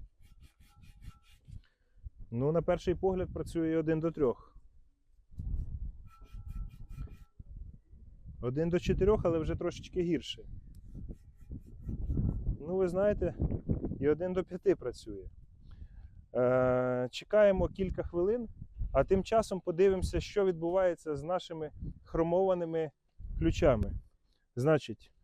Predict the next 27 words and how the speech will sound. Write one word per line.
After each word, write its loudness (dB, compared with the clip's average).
покажіть, 0
будь -2
ласка, -2
ближче. -4
Я 4
хочу 4
акцентувати 2
увагу, 4
що 4
в -2
засобі, 2
котрий 0
знаходиться -2
в -6
концентраті, -2
е, 8
в -2
ключі, 0
який 2
знаходиться -4
в -8
концентраті -4
засобу -2
Cleanwheel, -2
немає 2
жодних, -2
м, 0